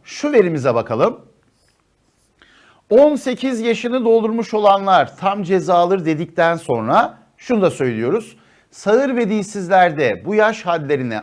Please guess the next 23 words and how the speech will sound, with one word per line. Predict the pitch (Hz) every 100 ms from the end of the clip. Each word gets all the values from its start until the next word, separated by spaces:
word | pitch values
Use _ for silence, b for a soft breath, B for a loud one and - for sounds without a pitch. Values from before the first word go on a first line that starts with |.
| -
artı | 170 180 175 220 233 226 -
üç | 214 - 180
yaş | 185 214 -
eklenerek | 180 175 185 185 156 -
ceza | 147 143 139 139 135
ehliyetleri | 131 117 127 123 120 117 107
belirlenir. | 101 95 87 - - _ _ b b b b
Mesela | 247 254 180 107 - b b -
normal | 254 240 226 233 214
bir | 240 202
birey | 214 160 104 - b b -
on | 214 247
sekiz | 247 233 226 214
yaşını | 208 - 196 233
doldurduğunda | 202 196 185 196 175 190 190 180 143 - _ -
veya | 143 127 -
on | 180 180 156
dokuz, | 151 147 120
yirmi, | 156 165 143
yirmi | 156 160
beş | 160 151
yaşındaysa | - 151 151 143 123 101
diyelim, | 117 190 247